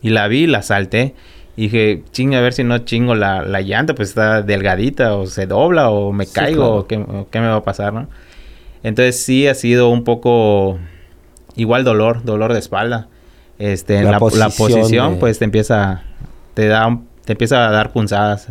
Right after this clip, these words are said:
Speaker 1: la, la espalda baja.
Speaker 2: Ok.
Speaker 1: Y, eh,
Speaker 2: El
Speaker 1: los
Speaker 2: trabajo de los músculos en las piernas es diferente, ¿no?
Speaker 1: Es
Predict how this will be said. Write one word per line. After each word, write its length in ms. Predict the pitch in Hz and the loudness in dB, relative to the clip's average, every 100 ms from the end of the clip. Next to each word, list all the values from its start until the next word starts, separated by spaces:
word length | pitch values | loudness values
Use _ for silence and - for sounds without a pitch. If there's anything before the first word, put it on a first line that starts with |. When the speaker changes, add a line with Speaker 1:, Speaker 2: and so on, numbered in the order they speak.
| 98 | -8
Speaker 1:
la, 440 | 95 92 92 95 | -4 -4 -4 -6
la 60 | 98 | -6
espalda 340 | - 110 104 | -2 0 0
baja. 320 | 92 92 107 - - | 0 -4 -8 -16 -12
Speaker 2:
Ok. 160 | 131 104 82 90 - - - - | -8 -4 -4 -6 -16 -20 -18 -4
Speaker 1:
Y, 680 | 117 131 139 147 147 139 - - - - - | 0 0 0 0 -2 -4 -10 -20 -20 -20 -10
eh, 540 | 110 101 101 98 98 87 | -4 -2 -2 -4 -4 -2
Speaker 2:
El 80 | 110 | 0
Speaker 1:
los 100 | 113 | 2
Speaker 2:
trabajo 380 | 117 131 156 | 2 0 2
de 80 | 135 | 2
los 180 | 113 101 | 2 2
músculos 480 | 113 127 - 120 98 | 2 0 0 0 0
en 80 | 104 | -2
las 160 | 98 | -2
piernas 380 | - 120 120 117 | 0 0 0 -2
es 80 | 120 | -4
diferente, 560 | 120 110 113 117 104 | -4 -2 -2 -2 -2
¿no? 160 | 104 113 | 0 -2
Speaker 1:
Es 120 | 180 | -6